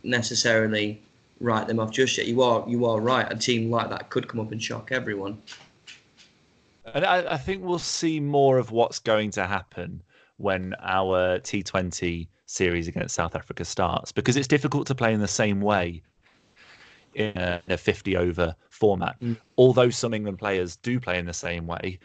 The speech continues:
Speaker 2: the, th-, the one thing I c-, can never understand about certain England players is their inability to leave a ball.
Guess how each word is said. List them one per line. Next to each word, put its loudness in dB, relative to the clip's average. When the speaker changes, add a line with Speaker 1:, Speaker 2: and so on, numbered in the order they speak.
Speaker 2:
the, 4
th-, -2
the 2
one 4
thing -8
I -4
c-, -14
can -8
never 0
understand -4
about -4
certain -2
England -4
players -6
is -8
their 4
inability 2
to -8
leave 0
a 4
ball. -4